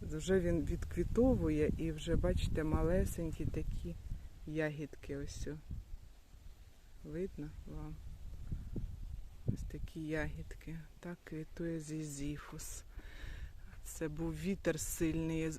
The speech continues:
обламав гілку, треба гілочку обрізати. Такий високий, треба буде його трішечки укоротити. Вчора підв'язали платікадон,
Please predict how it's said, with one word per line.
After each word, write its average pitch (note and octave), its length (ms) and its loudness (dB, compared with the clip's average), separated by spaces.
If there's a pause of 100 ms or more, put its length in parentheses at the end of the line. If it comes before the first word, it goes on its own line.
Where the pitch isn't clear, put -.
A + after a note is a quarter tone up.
обламав E3+ 640 2 (680)
гілку, D#3+ 520 0
треба D3+ 480 -4 (880)
гілочку - 600 6
обрізати. - 800 2 (800)
Такий - 200 6
високий, E3 540 6
треба D#3+ 320 2
буде D#3 240 0
його E3 260 0
трішечки - 640 2
укоротити. D#3 840 4 (2750)
Вчора D3+ 320 4
підв'язали D3 720 4
платікадон, D#3+ 880 2